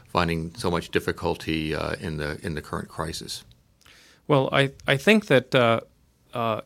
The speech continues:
Speaker 2: it's more obvious now that we're in permanent whitewater. So if you, if you didn't realize it, more people actually realize it. And in a way, that can be a good thing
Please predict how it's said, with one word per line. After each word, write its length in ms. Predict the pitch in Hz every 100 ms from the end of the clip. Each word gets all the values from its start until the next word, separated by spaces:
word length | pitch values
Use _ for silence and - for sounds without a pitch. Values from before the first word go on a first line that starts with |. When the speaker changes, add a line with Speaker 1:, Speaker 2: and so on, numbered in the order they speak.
| -
Speaker 2:
it's 320 | 120 - -
more 240 | 165 185
obvious 380 | 156 131 120 -
now 340 | 123 104 95 - - _ _ - -
that 300 | 127 117 -
we're 300 | 131 127 123
in 240 | 156 139
permanent 360 | 131 117 107 101
whitewater. 420 | 107 101 - 104
So 240 | - 139
if 160 | 131 -
you, 180 | 131 131
if 180 | 147 139
you 100 | 143
didn't 340 | 131 180 170
realize 480 | 131 147 127 113 98
it, 180 | 104 110 _ _ - _ -
more 220 | 135 156
people 420 | 156 143 135 117 -
actually 360 | 123 - 120
realize 440 | 110 123 110 107 117
it. 80 |
And 260 | 127 143 135
in 160 | 139 127
a 40 |
way, 260 | 139 156 131
that 160 | 123
can 120 | 127
be 120 | 117 113
a 40 |
good 240 | 117 123
thing 240 | - 98